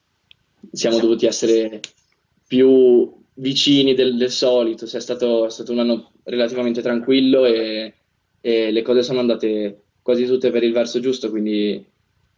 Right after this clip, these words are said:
eh, i miei genitori erano tranquilli perché sapevano che stavo bene e, e io sapevo che, che loro erano felici per me, quindi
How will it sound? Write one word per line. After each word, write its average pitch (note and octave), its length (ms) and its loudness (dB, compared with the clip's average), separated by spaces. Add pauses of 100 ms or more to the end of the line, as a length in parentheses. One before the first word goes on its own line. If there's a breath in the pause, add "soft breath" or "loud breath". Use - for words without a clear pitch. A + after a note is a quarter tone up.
(120)
eh, G#2+ 500 0
i B2 40 2
miei B2 140 4
genitori B2+ 340 2
erano A#2+ 200 4
tranquilli B2+ 440 0
perché A#2 180 0
sapevano A2 400 -8
che G#2+ 60 -12
stavo A2+ 260 -4
bene D3 500 0
e, G#2+ 600 -12
e B2+ 80 2
io C3 160 4
sapevo A#2+ 320 -4
che, G#2 400 -6 (340)
che B2+ 140 -2
loro B2 180 4
erano A#2+ 220 0
felici A2 320 -8
per A2+ 100 -6
me, A#2+ 320 -4
quindi G#2 640 -4